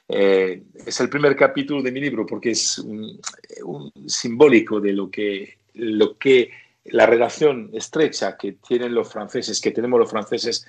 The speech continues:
con la comida, ¿no? Y la baguette es el símbolo de, de esta relación, pero también, eh, de lo que representamos como potencia agrícola. Francia es uno de los pocos países del mundo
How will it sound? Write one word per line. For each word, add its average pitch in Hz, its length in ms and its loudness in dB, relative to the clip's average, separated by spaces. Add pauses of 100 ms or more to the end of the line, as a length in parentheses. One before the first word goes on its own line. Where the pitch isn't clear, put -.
(140)
con 110 180 6
la 107 140 6
comida, 98 440 0
¿no? 107 180 -14 (520)
Y 101 240 -4
la 104 140 4
baguette 123 500 4
es 139 220 -6
el 120 80 -6
símbolo 139 800 -6 (120)
de, 101 560 -10 (380)
de 113 160 -4
esta 123 200 2
relación, 123 520 -2
pero 104 220 -6
también, 120 600 -6 (880)
eh, 110 400 -6
de 120 160 0
lo 113 200 0
que 120 320 0
representamos 107 760 -2
como 107 180 -6
potencia 117 720 -4 (120)
agrícola. 98 680 -6 (120)
Francia 143 640 -4
es - 440 -6
uno 113 180 -8
de 107 100 -6
los 98 220 -10
pocos 135 360 -6
países 110 440 -2
del 98 140 -8
mundo 110 400 -10